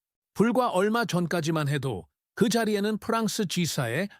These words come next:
라이선스 계약서가 걸려 있었습니다. 이제 복도를 오가는 젊은 엔지니어들의 손에는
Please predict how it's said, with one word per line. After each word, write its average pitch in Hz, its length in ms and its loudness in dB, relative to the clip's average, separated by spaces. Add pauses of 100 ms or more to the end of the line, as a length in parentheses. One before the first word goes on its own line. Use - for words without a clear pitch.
라이선스 208 800 0
계약서가 147 640 -2
걸려 139 280 0
있었습니다. 113 680 -4 (400)
이제 165 240 4
복도를 156 540 0
오가는 143 420 0
젊은 147 380 0
엔지니어들의 139 680 0
손에는 139 640 -2